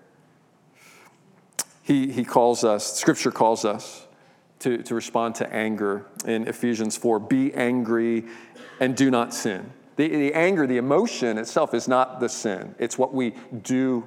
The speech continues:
with it. So we're called to be angry, and in our anger, do not sin. Do not let the sun go down on your anger. Give no opportunity to the devil.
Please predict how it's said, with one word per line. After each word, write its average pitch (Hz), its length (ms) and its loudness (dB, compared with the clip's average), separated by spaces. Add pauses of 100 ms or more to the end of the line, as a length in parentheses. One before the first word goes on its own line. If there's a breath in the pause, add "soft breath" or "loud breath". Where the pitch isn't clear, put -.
(120)
with 110 260 -2
it. - 220 -8
So 113 540 2
we're 117 100 2
called 131 240 4
to 117 60 2
be 143 360 0
angry, 113 540 2
and 107 100 -2
in 120 100 0
our 117 140 2
anger, 104 300 -2
do 101 120 -6
not 98 240 -2
sin. 107 320 -2 (160 loud breath)
Do 117 100 0
not 113 120 0
let 101 100 -6
the 110 80 -2
sun 131 320 2
go 120 100 2
down 113 180 2
on 110 80 0
your 107 180 -2
anger. 107 260 -2
Give 101 280 -2
no 110 360 2 (200 loud breath)
opportunity 104 800 -2 (380 loud breath)
to 113 100 -2
the 110 100 0
devil. 104 480 -2